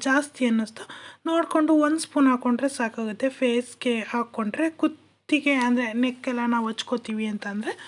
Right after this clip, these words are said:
ಸ್ವಲ್ಪ ಒಂದೂವರೆ ಸ್ಪೂನ್ ಹಾಕ್ಕೊಂಬಿಟ್ಟು, ಆ, ಅದು ಸ್ವಲ್ಪ ಡ್ರೈ ಆಗೋವರೆಗೂ ಬಿಟ್ಕೋಬೇಕಾಗುತ್ತೆ. ಸ್ನಾನ ಮಾಡೋವಾಗ ಮಾಡಿದ್ರೆ ಇದು ಬೆಟರ್ ಅನ್ಸುತ್ತೆ, ಯಾಕೆಂದರೆ ಬೇರೆ ಟೈಮಲ್ಲೆಲ್ಲ ಮಾಡೋವಾಗ ಬಟ್ಟೆ ಎಲ್ಲ ಫುಲ್ ಒದ್ದೆ ಆಗುತ್ತೆ. ಹಾಗಾಗಿ ಸ್ನಾನ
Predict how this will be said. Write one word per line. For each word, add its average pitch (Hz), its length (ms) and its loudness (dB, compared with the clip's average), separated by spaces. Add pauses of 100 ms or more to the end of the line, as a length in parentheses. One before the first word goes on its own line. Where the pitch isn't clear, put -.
(360)
ಸ್ವಲ್ಪ 302 180 2 (160)
ಒಂದೂವರೆ 262 340 4 (100)
ಸ್ಪೂನ್ 233 280 0
ಹಾಕ್ಕೊಂಬಿಟ್ಟು, 226 600 -2 (500)
ಆ, 262 40 4 (380)
ಅದು 226 280 0 (100)
ಸ್ವಲ್ಪ 233 200 -4 (120)
ಡ್ರೈ 254 280 4
ಆಗೋವರೆಗೂ 220 460 -2
ಬಿಟ್ಕೋಬೇಕಾಗುತ್ತೆ. 202 580 -10 (760)
ಸ್ನಾನ 302 340 2 (140)
ಮಾಡೋವಾಗ 277 400 2 (180)
ಮಾಡಿದ್ರೆ 220 480 2
ಇದು 226 120 -2 (160)
ಬೆಟರ್ 208 380 -2
ಅನ್ಸುತ್ತೆ, 196 420 -10
ಯಾಕೆಂದರೆ 233 360 -2 (100)
ಬೇರೆ 226 180 0 (100)
ಟೈಮಲ್ಲೆಲ್ಲ 240 460 2 (100)
ಮಾಡೋವಾಗ 240 380 0 (480)
ಬಟ್ಟೆ 233 200 2 (100)
ಎಲ್ಲ 233 100 0 (100)
ಫುಲ್ 226 260 -2
ಒದ್ದೆ 196 300 2
ಆಗುತ್ತೆ. 202 360 0
ಹಾಗಾಗಿ 214 360 -2 (120)
ಸ್ನಾನ 294 220 0